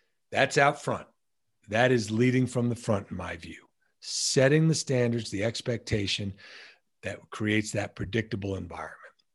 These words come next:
So few people, right? We, I have,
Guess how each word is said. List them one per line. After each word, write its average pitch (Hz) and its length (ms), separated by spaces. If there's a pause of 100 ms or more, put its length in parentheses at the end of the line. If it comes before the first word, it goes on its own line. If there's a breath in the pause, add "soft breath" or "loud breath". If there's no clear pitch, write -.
(240 soft breath)
So 143 440
few 160 260
people, 120 460
right? 110 260
We, 113 200 (240)
I 117 140
have, 123 380